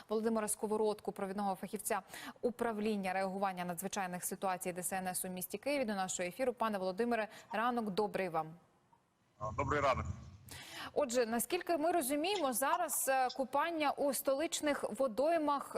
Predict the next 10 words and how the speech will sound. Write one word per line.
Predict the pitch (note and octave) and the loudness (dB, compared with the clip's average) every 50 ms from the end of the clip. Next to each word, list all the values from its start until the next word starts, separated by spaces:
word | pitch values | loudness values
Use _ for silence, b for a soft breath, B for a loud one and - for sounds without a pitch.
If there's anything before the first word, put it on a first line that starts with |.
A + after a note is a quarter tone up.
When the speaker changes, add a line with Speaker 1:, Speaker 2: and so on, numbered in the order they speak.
| - - - | -6 -4 -2
Speaker 1:
під | - D#4+ C#4 A#3 | -2 -2 0 2
забороною. | A#3 C#4+ C4+ A#3 D4 D4+ D4 C#4 A3+ G3+ F3 E3 D3+ D3+ D3 - - | 2 0 2 2 2 4 4 4 4 2 0 -4 -6 -8 -8 -6 -4
Чи | - D#4+ | -4 0
частково, | - F4+ D#4+ - - - - C4+ B3 G3+ E3 F3+ | 0 0 -2 -2 -4 -2 0 2 2 2 0 -4
чи | - - | -4 -4
все-таки | A3 - - - - C4+ - C#4+ | -2 -2 -2 -2 -2 -2 -2 -2
є | C#4 C#4 D4+ C4+ | 0 0 0 2
ділянки, | A3 B3+ A#3 A3+ C4+ D#4+ F4+ F4 - C#4 B3+ | 2 2 2 2 0 0 -2 -2 -2 -2 0
які | B3 A3+ - C4 B3+ | 0 0 -2 -2 0
зараз, | G#3+ B3 C4+ C4+ C4 C4 - | 2 2 2 2 0 -2 -4